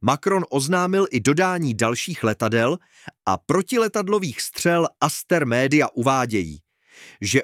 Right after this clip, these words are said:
obě země mohou brzy schválit desetiletou strategickou leteckou dohodu. Dánsko oznámilo, že se připojí k aliančnímu programu zaměřenému na sjednocení konstrukce sto padesát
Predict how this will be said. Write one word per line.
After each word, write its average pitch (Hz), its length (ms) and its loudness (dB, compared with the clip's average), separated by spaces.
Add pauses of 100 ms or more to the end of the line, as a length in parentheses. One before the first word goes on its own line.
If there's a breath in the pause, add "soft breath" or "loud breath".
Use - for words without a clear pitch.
obě 202 300 2
země 165 360 0
mohou 135 280 2
brzy 143 300 0
schválit 151 580 -2
desetiletou 170 800 0
strategickou 156 840 0
leteckou 127 540 0
dohodu. 113 460 -2 (1120)
Dánsko 127 560 0
oznámilo, 104 840 -2 (340 loud breath)
že 120 200 0
se 208 180 -4
připojí 196 460 -4
k - 140 -14
aliančnímu 185 680 0
programu 151 560 -2
zaměřenému 160 760 0
na 117 120 0
sjednocení 165 720 -2
konstrukce 143 840 -2 (300 soft breath)
sto - 320 -2
padesát 170 600 -2